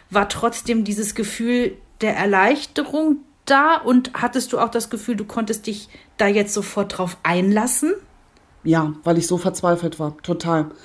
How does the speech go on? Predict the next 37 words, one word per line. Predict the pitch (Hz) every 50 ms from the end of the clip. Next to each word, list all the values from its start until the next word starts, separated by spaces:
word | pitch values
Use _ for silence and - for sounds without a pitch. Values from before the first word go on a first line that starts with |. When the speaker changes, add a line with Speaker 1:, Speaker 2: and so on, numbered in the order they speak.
| - - - - -
Speaker 2:
Also | - 175 170
ich | 156 -
habe | 208 202
diese | 208 208 185 190
Überweisung | 185 175 165 160 185 240 262 285 269
bekommen, | 277 247 - - 247 240 233 -
es | 175 175 -
war | 190 185 190
lustigerweise | 196 196 - 202 185 185 180 175 175 175 175 160
auch | 147 - -
freitags | - - 190 196 202 254 233 233 -
mittags | 190 190 208 202 202 -
um | 208 208
zwölf | - - 175 170 190 214 214 -
und | - 185
sie | 180 175
sagte | 165 175 175 175 - -
zu | - 180
mir, | 190 185 180 - - -
"Lauf, | - 160 165 160 156 151 - - - _ _ _
geh | 170 175 202 220
da | 240 240
jetzt | 240 247 240 -
hin, | - 214 214 262 640 640 -
die | 190 185 175
haben | 190 214 254
noch | 262 269 262 -
offen, | - 214 - 269 -
auch | - 185 - 208
wenn | 208 247
schon | - 269 247
zu | - - 240
ist, | 247 240 -
die | - 185
Tür | - - 233 240
ist | 240 240 -
offen. | - 202 - 170 175